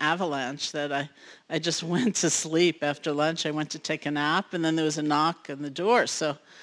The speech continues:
I got up and opened the door, and there were two very young people, like teenagers, who were on staff at this particular place. And,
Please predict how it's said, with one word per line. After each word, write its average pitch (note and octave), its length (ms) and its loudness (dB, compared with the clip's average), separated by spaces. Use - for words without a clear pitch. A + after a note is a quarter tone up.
I E3 60 6
got F3 320 8
up E3 320 4
and D#3+ 100 -4
opened E3+ 360 -2
the E3+ 80 -2
door, D#3+ 320 -2
and D#3+ 120 -4
there D#3 100 -6
were D3+ 60 -6
two E3 240 -6
very G3+ 300 4
young E3+ 560 0
people, D3+ 400 -10
like C#3+ 180 -6
teenagers, D#3 640 -4
who D3+ 200 -8
were C#3+ 160 -4
on C#3+ 180 -4
staff G3+ 560 4
at C#3+ 100 -12
this D3+ 200 -10
particular D3 600 -8
place. D#3 520 -4
And, C#3+ 120 -10